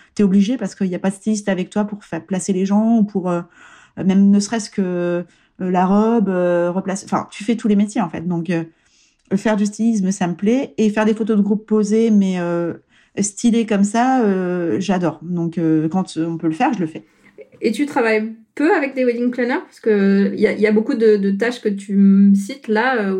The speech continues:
Speaker 2: où c'est quand même, enfin, souvent les wedding planners qui, qui gèrent ça.
Speaker 1: Oui. Bah alors, ça m'arrive, je travaille finalement assez peu, je pense, avec des wedding planners,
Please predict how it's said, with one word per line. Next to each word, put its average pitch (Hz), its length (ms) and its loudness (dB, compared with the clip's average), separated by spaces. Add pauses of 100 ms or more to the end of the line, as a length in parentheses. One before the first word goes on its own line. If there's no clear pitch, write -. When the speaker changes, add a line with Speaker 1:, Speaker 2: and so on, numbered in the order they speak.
Speaker 2:
où 196 320 0
c'est 196 180 -6
quand 180 100 -8
même, 196 400 0
enfin, 170 300 -10
souvent 208 280 -2
les 208 120 2
wedding 190 220 -2
planners 196 340 -2
qui, 185 340 -10
qui - 180 -8
gèrent 190 200 -8
ça. 202 160 -10 (440)
Speaker 1:
Oui. 233 360 2 (420)
Bah 220 120 0
alors, 226 300 0
ça 220 200 -2
m'arrive, 214 500 0
je 202 120 -6
travaille 240 340 -2 (180)
finalement 233 400 2
assez 214 280 -2
peu, 262 240 0
je 202 100 0
pense, 185 320 -8
avec 190 140 -6
des 190 100 -4
wedding 185 340 -2
planners, 196 460 0